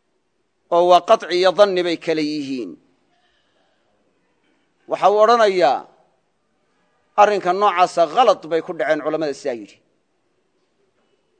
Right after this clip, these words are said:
Iyagoo fara badan, iyagoo cilmi badan, haddana masalada caynkana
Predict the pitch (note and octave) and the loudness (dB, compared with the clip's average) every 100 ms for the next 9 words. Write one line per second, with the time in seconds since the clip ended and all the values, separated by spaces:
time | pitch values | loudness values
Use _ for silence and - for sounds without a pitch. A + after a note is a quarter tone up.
0 | _ _ _ _ _ _ _ C#3+ D#3+ D3+ | _ _ _ _ _ _ _ -2 0 0
1 | C#3 C#3+ C#3 G#2 C3+ C#3+ D#3 D#3+ _ _ | -2 -2 -4 -4 -4 -2 -4 -8 _ _
2 | _ _ _ B2+ D3+ F3 D#3+ C#3 E3+ D3+ | _ _ _ -8 -2 0 0 0 -2 -2
3 | C#3+ A#2 C#3 D#3+ E3+ F3 - _ _ _ | -6 -4 0 0 -2 -6 -14 _ _ _
4 | _ - D3 D#3 F#3 E3+ D3+ E3+ F3+ E3 | _ -12 -6 -4 -2 -4 -4 -4 0 0
5 | D3+ F#3+ E3 F3 E3+ | 0 -2 -2 0 0